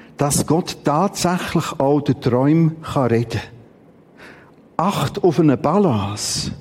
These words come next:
Vorsicht, ja, es ist einfach hörendes Gebet. Oder es ist Traum und Vision.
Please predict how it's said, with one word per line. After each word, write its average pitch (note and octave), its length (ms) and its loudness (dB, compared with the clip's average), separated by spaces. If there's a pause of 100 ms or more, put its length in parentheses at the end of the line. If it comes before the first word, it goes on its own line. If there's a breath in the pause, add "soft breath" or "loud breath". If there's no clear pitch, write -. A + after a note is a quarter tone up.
(680 loud breath)
Vorsicht, A3+ 880 2 (280 loud breath)
ja, E3 200 2
es - 160 -2
ist F3 140 2
einfach E3+ 400 0
hörendes F#3+ 480 4
Gebet. - 760 -2 (1000 loud breath)
Oder F3 200 2
es D#3 160 0
ist - 500 0
Traum F#3+ 400 4
und F3+ 260 2
Vision. D3 840 4